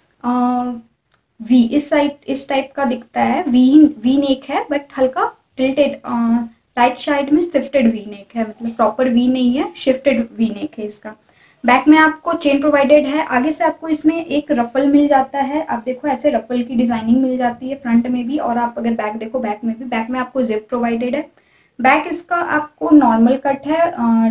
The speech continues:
डीप यू नहीं, हल्का U type में आपको इसका back का cut मिल जाता है। So या,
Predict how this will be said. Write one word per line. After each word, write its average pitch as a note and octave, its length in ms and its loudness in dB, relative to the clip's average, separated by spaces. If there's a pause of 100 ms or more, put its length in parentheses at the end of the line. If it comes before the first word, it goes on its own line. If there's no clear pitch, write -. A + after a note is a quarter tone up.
(320)
डीप B3+ 400 0
यू A#3+ 360 4
नहीं, D4 200 2
हल्का C4+ 300 0
U A#3 280 6
type B3 320 -6
में C4+ 100 0
आपको B3+ 220 -6
इसका B3 240 -4
back A3+ 280 -2
का A#3 100 -4
cut A#3 200 -4
मिल A3+ 200 8
जाता A3 340 0
है। B3 220 -2 (520)
So A3+ 680 -2
या, G#3+ 60 -10